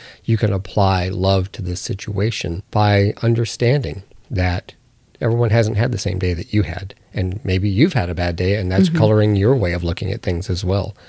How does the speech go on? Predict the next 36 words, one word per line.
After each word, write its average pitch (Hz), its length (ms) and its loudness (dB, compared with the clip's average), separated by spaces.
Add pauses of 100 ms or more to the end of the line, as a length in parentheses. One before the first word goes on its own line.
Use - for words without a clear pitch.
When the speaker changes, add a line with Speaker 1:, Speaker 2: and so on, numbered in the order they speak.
(280)
Speaker 1:
So 107 480 4
you 104 220 0
have 101 240 2
to - 120 -4
apply 104 380 -2
this 101 260 -4
love 104 360 2
principle. 101 640 0 (240)
For - 180 -2
me, 135 240 8
it's 95 180 2
a 107 60 -4
form 101 240 0
of 95 140 0
compassion. - 640 -2 (400)
You 110 160 2
have 98 280 2
compassion 104 520 -2
for 101 160 -2
this 98 200 -2
other 95 200 -2
person 90 420 -6
because 92 680 -4
you 117 100 -2
didn't 104 260 0
live 110 180 0
their 92 160 -2
day 87 300 -8 (200)
that's - 260 -2 (160)
made 101 280 2
them 92 180 -2
be 92 240 -2
right 90 260 -4
where 92 120 -2
they 92 160 -4
are 85 280 -6